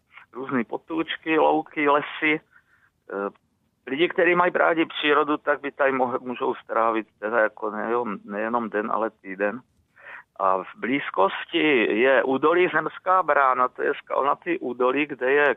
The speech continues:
kamenný most ze začátku dvacátého století a nádherný údolí, eh, s kamenitým řečištěm a skálama, kde vlastně řeka,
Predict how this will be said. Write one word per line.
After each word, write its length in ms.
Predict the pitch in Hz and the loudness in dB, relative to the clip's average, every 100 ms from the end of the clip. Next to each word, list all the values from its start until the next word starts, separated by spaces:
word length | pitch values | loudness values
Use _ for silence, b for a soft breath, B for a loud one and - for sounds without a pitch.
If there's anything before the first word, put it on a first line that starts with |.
| - | -2
kamenný 420 | 120 127 147 147 | 0 0 0 0
most 200 | 147 147 - | 0 -2 -6
ze 80 | 131 | -2
začátku 520 | 135 - 143 139 - | -2 0 0 0 0
dvacátého 640 | 131 131 143 135 - 156 | -2 0 0 0 0 -2
století 640 | 143 - 117 113 - 117 143 B B B B _ | -4 -6 -2 -2 -4 -12 -12 B B B B _
a 80 | 101 | 0
nádherný 560 | 110 117 143 156 147 | 2 2 0 0 -2
údolí, 580 | - 127 139 143 147 151 | -2 -2 0 2 2 0
eh, 800 | - _ _ _ _ _ - 95 | -4 _ _ _ _ _ -4 -4
s 380 | 95 - - _ | -4 -10 -14 _
kamenitým 640 | 120 120 131 151 - 160 139 | -2 2 2 0 -2 -4 -2
řečištěm 680 | 127 117 139 120 - 143 147 | -2 -2 -4 -4 -2 0 0
a 80 | |
skálama, 720 | - - 117 120 123 131 143 156 _ _ _ _ _ _ _ | -2 -2 2 4 4 2 0 -2 _ _ _ _ _ _ _
kde 240 | 104 120 | -4 0
vlastně 440 | 135 143 - 143 123 | 2 0 -2 -8 -6
řeka, 420 | 135 - 139 | -8 -2 0